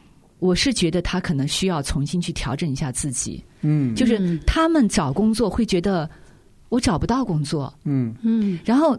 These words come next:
Speaker 1: 当我再去具体跟他去聊的时候，我发现那个找不到工作的原因，
Speaker 2: 嗯。
Speaker 1: 是他对工作本身这个工作观有问题。
Speaker 2: 嗯。
Speaker 3: 嗯。
Speaker 1: 你比如说举个例子啊，
Speaker 2: 嗯。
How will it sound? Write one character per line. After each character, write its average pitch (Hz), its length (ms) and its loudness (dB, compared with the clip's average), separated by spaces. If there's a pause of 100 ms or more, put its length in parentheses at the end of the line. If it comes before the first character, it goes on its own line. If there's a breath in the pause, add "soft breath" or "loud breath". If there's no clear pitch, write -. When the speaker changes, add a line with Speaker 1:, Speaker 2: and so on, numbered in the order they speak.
(100)
Speaker 1:
当 330 200 4
我 220 120 4
再 254 160 2
去 226 100 0
具 277 180 0
体 208 120 2
跟 214 120 2
他 226 80 4
去 233 140 0
聊 147 240 0
的 202 100 2
时 196 140 -2
候， 151 60 0
我 143 120 0
发 226 200 0
现 240 200 2
那 240 120 4
个 214 80 0
找 156 200 0
不 - 60 -4
到 233 160 2
工 220 180 0
作 220 120 0
的 190 40 2
原 160 400 2
因， 240 200 4
Speaker 2:
嗯。 240 60 -2 (600 soft breath)
Speaker 1:
是 277 260 2
他 285 200 0
对 277 200 2
工 285 240 4
作 285 220 2
本 151 320 2
身 214 260 2
这 226 160 0
个 180 120 -2
工 269 200 4
作 269 200 2
观 269 320 2
有 208 100 4
问 151 300 0
题。 - 320 -6 (160)
Speaker 2:
嗯。 143 280 2
Speaker 3:
嗯。 226 220 2
Speaker 1:
你 233 80 4
比 226 80 2
如 190 60 2
说 226 100 2
举 180 140 -4
个 127 100 -4
例 175 160 0
子 156 140 -4
啊， 123 300 -4
Speaker 2:
嗯。 127 200 0